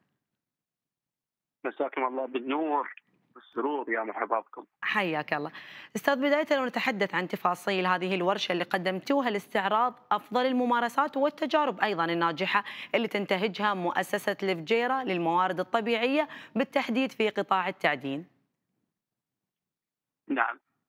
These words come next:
Speaker 1: طبعًا نحن تجسيدًا لتوجيهات دولة الإمارات، آه، العربية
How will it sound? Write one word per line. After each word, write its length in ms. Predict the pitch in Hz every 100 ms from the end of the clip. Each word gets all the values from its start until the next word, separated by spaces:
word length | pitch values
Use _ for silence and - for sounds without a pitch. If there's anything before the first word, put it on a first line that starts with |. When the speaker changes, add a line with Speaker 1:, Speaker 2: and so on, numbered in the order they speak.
| _ _ -
Speaker 1:
طبعًا 180 | 170 160
نحن 600 | 180 - 180 156 143 135
تجسيدًا 500 | 139 - - 185 151 135 123 113 113
لتوجيهات 600 | 123 120 104 117 117 123 -
دولة 380 | 107 98 123 117 -
الإمارات، 580 | 107 104 101 113 113 - _
آه، 760 | 107 98 95 95 92 95 117 120
العربية 800 | 113 98 98 - 135 113 110